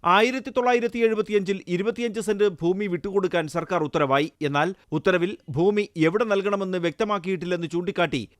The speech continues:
ഉദ്യോഗസ്ഥർ നടപടിയെടുത്തില്ല. ആയിരത്തി തൊള്ളായിരത്തി എഴുപത്തിയൊൻപതിൽ കൽക്കൂന്തൽ വില്ലേജിൽ ഭൂമി നൽകാനും ആയിരത്തി തൊള്ളായിരത്തി എൺപത്തിമൂന്നിൽ കൽക്കൂന്തലിലോ പാറത്തോട്ടിലോ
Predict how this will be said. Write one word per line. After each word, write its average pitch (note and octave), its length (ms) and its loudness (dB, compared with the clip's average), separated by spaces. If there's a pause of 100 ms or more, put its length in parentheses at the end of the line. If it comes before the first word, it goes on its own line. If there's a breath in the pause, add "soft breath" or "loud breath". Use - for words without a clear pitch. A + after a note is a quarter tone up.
ഉദ്യോഗസ്ഥർ F3+ 520 2 (100)
നടപടിയെടുത്തില്ല. D#3 680 0 (320)
ആയിരത്തി B3+ 440 4
തൊള്ളായിരത്തി A#3+ 520 2
എഴുപത്തിയൊൻപതിൽ G3+ 600 2 (240)
കൽക്കൂന്തൽ A3+ 540 2
വില്ലേജിൽ G#3 360 2 (100)
ഭൂമി F#3+ 260 -2
നൽകാനും E3+ 380 0 (300)
ആയിരത്തി A#3+ 400 0
തൊള്ളായിരത്തി A3+ 440 2 (100)
എൺപത്തിമൂന്നിൽ G3 580 -2 (280)
കൽക്കൂന്തലിലോ G3+ 640 2 (220)
പാറത്തോട്ടിലോ A3 600 2